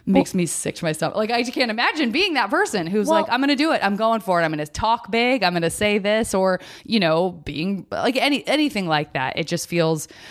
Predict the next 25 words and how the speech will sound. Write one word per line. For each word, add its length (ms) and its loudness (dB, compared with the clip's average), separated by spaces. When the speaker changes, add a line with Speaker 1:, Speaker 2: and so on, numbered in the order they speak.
Speaker 1:
so 460 2
anxiety 480 4
inducing 320 -2
to 100 -6
me 80 0
'cause 160 -6
I'm 120 -2
like, 180 -2
I'm 120 2
always 380 4
learning 540 2
and 100 0
I'm 140 2
always 320 2
apologizing 960 0
and 100 4
Speaker 2:
Yeah. 300 6
Speaker 1:
I'm 80 4
always 180 2
trying 220 2
to 60 2
get 140 0
better 300 2
and 140 2
I'm 240 0